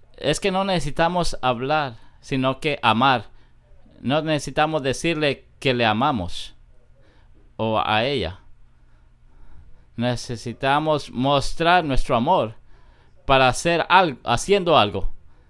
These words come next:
Esto es lo que esta palabra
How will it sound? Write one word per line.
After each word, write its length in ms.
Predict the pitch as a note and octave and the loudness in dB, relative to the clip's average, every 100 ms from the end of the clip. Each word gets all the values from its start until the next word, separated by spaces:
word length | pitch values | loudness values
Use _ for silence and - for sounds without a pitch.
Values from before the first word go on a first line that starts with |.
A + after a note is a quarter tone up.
| - - - - - | -20 -20 -20 -16 -4
Esto 460 | D#3+ - F3+ D#3+ | -2 -2 0 2
es 360 | E3 F#3 E3+ - | 2 0 -4 -12
lo 320 | - C3 B2+ - | -6 -2 -2 -2
que 400 | B2 A2+ - - - - | -4 -4 -6 -14 -20 -8
esta 600 | C3 C#3+ - - C3 - | -6 -6 -10 -6 -4 -2
palabra 840 | G#2 A#2 C3+ C3+ C3+ C3+ - | -2 0 0 0 0 0 -2